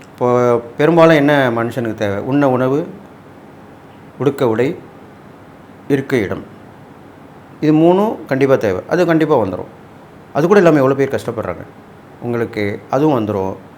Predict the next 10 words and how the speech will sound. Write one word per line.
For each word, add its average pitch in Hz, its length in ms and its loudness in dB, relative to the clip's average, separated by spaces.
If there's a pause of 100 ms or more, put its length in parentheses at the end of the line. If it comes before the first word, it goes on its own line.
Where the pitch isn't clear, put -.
(200)
அது 139 200 0
இல்லாம 110 520 2
உங்களுக்கு 139 340 0
தேவையான 165 300 6
விஷயங்கள்லாம் 113 460 -2
நடக்கும், 95 360 -6 (420)
தேவையான 156 340 6
பொருட்கள் 139 340 0
வந்து 107 160 -2
சேரும், 98 440 -6